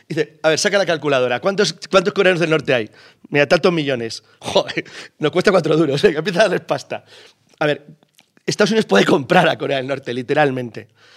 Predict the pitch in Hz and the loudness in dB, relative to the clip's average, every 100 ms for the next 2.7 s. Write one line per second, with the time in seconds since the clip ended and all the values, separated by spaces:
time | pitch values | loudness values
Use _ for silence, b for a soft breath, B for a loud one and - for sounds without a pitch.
0 | b _ 139 180 165 147 120 131 131 160 | b _ -8 -4 -2 -2 -4 -4 0 0
1 | 165 151 156 123 _ b b - 160 139 | 0 -2 -2 -4 _ b b -4 -2 0
2 | - 262 226 160 - 185 | 2 2 2 0 0 -2